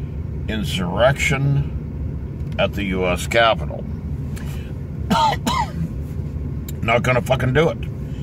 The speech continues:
I refuse. I'm under constant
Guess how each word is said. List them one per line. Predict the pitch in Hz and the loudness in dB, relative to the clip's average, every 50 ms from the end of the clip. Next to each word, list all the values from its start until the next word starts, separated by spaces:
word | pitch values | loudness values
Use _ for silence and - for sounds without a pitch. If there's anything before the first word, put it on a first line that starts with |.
| - - - - - - | -6 -6 -6 -4 0 2
I | - | 4
refuse. | 127 120 - - - - 160 165 156 101 - - - - - - - - - - - - - - - | 4 4 2 0 0 0 2 4 4 2 0 -4 -6 -6 -6 -6 -6 -6 -6 -6 -6 -6 -6 -2 0
I'm | 123 139 139 139 | 2 4 4 4
under | 143 139 135 131 120 | 4 4 4 2 2
constant | - - - - - - 196 202 202 202 196 170 - - - 92 - - - - - | 0 -2 -4 -6 -2 2 4 6 6 6 6 4 2 0 -4 -4 -4 -4 -4 -6 -6